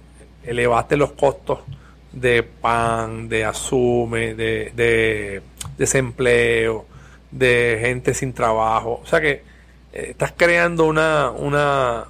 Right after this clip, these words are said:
una depresión económica en, en los sectores más, que ahora mismo son los más pobres del país, que es las costas y las montañas del país.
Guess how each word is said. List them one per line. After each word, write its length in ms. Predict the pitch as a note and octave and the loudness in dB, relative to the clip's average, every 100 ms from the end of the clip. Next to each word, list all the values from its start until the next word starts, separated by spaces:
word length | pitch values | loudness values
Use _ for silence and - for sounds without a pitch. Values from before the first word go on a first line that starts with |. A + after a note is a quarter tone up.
| - | -12
una 220 | C3+ C#3 | -4 2
depresión 420 | D3 D3 C#3 D3 D3 | 2 2 0 2 2
económica 440 | D3 D3 D3+ C#3 | 2 2 2 0
en, 220 | A#2 A#2+ | -2 -6
en 100 | B2+ | -6
los 100 | A#2 | -6
sectores 380 | A2 - C3+ C#3 | -6 -4 -4 -2
más, 260 | C#3 C3+ - - | -2 -4 -6 -2
que 100 | B2+ | 2
ahora 200 | B2 D3+ | 4 4
mismo 180 | D#3+ D#3 | 0 0
son 120 | D#3 | 0
los 100 | D3 | 0
más 120 | C3+ | 0
pobres 260 | C3+ C3+ C#3+ | -2 -2 -2
del 80 | |
país, 260 | C#3 B2+ C3 | 0 0 0
que 200 | - A#2+ | 0 0
es 120 | D3 - - - - - - | 0 -6 -20 -20 -20 -20 -8
las 220 | C3+ A#2+ | 0 0
costas 560 | - D#3+ E3+ - D3+ D3 - - | 4 4 4 2 0 0 -6 -6
y 100 | C3+ | -2
las 120 | A#2 | 0
montañas 400 | A2+ A2 A2 A#2+ | -2 -2 -2 0
del 100 | A#2+ | 0
país. 220 | B2+ G2+ | -2 -4